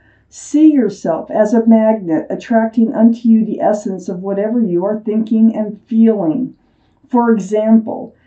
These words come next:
if you feel poor, you cannot attract prosperity. It defies the law."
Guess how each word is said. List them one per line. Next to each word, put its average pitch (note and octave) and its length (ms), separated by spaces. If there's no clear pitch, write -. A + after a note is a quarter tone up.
if G3 180
you A3+ 140
feel C4+ 340
poor, C4 420
you G#3 160
cannot A3 520
attract - 500
prosperity. G3 1040
It A3 160
defies F#3+ 1000
the F3+ 180
law." G3+ 540